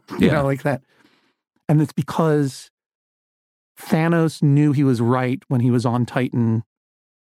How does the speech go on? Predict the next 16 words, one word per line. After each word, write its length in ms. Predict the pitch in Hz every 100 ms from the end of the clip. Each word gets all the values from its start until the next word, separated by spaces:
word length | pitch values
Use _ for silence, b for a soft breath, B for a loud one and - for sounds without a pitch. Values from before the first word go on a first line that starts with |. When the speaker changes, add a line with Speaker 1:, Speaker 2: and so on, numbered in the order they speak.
| _ _ _ -
Speaker 1:
And 720 | 135 123 123 123 113 113 - -
the, 380 | 131 113 120 - 285 - - 143
he 120 | 170
was 140 | 127
like, 200 | 120 110 156
"We 280 | 131 123 107
have 300 | 117 123 -
to," 260 | 123 117 - _ _ -
at 120 | 139
that 160 | 170 165
point, 160 | 123
didn't 160 | 135 120
have 160 | 165 151
a 60 |
magic 320 | 117 104 113
glove. 360 | - 95 98